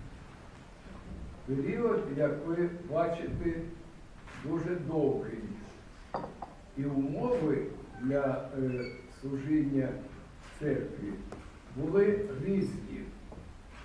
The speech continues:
були дуже тяжкі, були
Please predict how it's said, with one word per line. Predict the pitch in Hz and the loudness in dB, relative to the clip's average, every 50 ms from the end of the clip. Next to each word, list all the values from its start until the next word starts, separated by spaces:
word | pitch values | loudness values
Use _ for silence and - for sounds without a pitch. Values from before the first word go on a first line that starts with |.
| - - 127 | -8 -6 -2
були | 147 151 156 196 202 208 - - - - - - - - - - - - - - - - | 0 4 6 8 8 8 6 4 0 -2 -4 -6 -8 -8 -10 -10 -10 -10 -8 -8 -6 -2
дуже | 156 180 196 196 196 196 196 196 | 2 4 6 6 6 4 4 2
тяжкі, | 196 190 196 185 180 156 - - - - 180 180 180 180 180 180 180 - - - - - - - - - - - - - - - - - - - - - - - - - - - - - 113 113 | 2 2 2 2 2 0 -2 -4 -4 -2 0 0 2 2 0 -2 -4 -6 -8 -10 -12 -12 -12 -12 -12 -12 -12 -12 -12 -12 -12 -12 -12 -12 -12 -12 -12 -12 -12 -14 -12 -12 -12 -10 -10 -10 -4 -2
були | 131 139 139 156 175 175 175 175 165 | -2 0 0 6 8 10 10 10 8